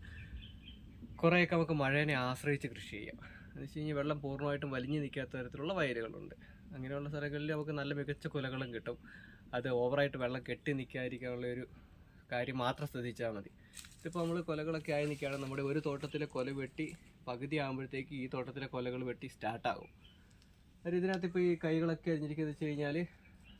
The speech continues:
ആ, ഇപ്പം നല്ല വേനൽ കഴിഞ്ഞ് മഴയോട്, മഴയോട് അടുക്കുന്ന, അതായത് ഇപ്പോൾ രണ്ട് മൂന്ന് മഴ നമുക്ക് കിട്ടി. ഇനിയിപ്പോൾ നമ്മൾ ഈ തണ്ടുവരപ്പിന് അടിച്ചിട്ടില്ലായിരുന്നു, കൊല വന്നതിന് ശേഷം തണ്ടുവരപ്പിന്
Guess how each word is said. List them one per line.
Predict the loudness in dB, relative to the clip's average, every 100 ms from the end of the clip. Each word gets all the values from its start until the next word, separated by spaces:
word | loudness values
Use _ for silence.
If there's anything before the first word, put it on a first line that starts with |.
| -2
ആ, | 2 2
ഇപ്പം | 0 0
നല്ല | 0 2 4
വേനൽ | 4 4 2 2
കഴിഞ്ഞ് | 0 2 2
മഴയോട്, | 2 2 0 0 -2
മഴയോട് | 0 2 2
അടുക്കുന്ന, | 0 -2 -6 -8
അതായത് | -10 -8 -4
ഇപ്പോൾ | -2
രണ്ട് | -2 0
മൂന്ന് | 0 0
മഴ | 0 -2
നമുക്ക് | -4 -6 -8
കിട്ടി. | -8 -8 -12 -18 -10 0
ഇനിയിപ്പോൾ | 2 4 2
നമ്മൾ | 4 4
ഈ | 4 4
തണ്ടുവരപ്പിന് | 4 4 4 4 2
അടിച്ചിട്ടില്ലായിരുന്നു, | 0 -2 -6 -4 -6 -6 -8
കൊല | -4 -2
വന്നതിന് | 0 -2 -2 -4
ശേഷം | -4 -2
തണ്ടുവരപ്പിന് | 0 0 0 0